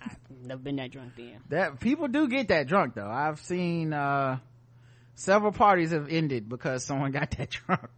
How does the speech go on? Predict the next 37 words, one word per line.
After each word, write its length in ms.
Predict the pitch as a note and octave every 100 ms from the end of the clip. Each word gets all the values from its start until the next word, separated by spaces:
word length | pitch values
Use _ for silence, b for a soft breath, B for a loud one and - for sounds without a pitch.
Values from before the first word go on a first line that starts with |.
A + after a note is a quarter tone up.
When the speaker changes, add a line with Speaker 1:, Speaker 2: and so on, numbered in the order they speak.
| - B B B B
Speaker 2:
But, 240 | C3+ E3+
uh, 240 | F3 E3+ E3
yeah, 300 | E3+ G3+ F3
the 140 | E3+
taxi 380 | E3 A3+ G#3 G3
never 340 | F3 F#3 G#3 G3
references 440 | G3 F#3+ E3+ D#3
shooting 440 | - G3 F#3+ F#3
or 240 | - F3+ E3+
a 60 |
gun, 520 | C#3 E3 F3 D3 C#3+ E3 - - - b b b b
which 400 | C3 C#3+ C#3 - -
makes 320 | C3 D3+ C#3+
sense. 400 | E3+ D#3+ C3+ -
I'm 120 | B2
sure 300 | C3+ D3+ C#3+
his 220 | C#3 A#2+ -
lawyers 460 | C3+ C#3+ D3+ D3 C#3+
wouldn't 200 | C#3 C#3
want 120 | C#3
him 80 | C3+
to 80 |
do 160 | B2+ C#3
that. 320 | D3+ C#3 C3 - - - b b b b b
In 200 | C3+ D3+
the 100 | D3+
wor-, 340 | D3+ F3 F3 -
in 160 | D#3+ E3
the, 280 | D#3 D3+ D3
in 120 | C#3+
his 240 | D#3 G3+ G3
words, 480 | E3 D#3 D3+ D3 B2+
Nonetheless, 1080 | C3+ D3 F#3+ G3+ G3 F3+ F3 F3 F3 - - - - - - - -
the 200 | C3+ A#2+
shit 420 | - F#3 F#3+ D3
should 300 | - F3 E3+
have 200 | E3 D3+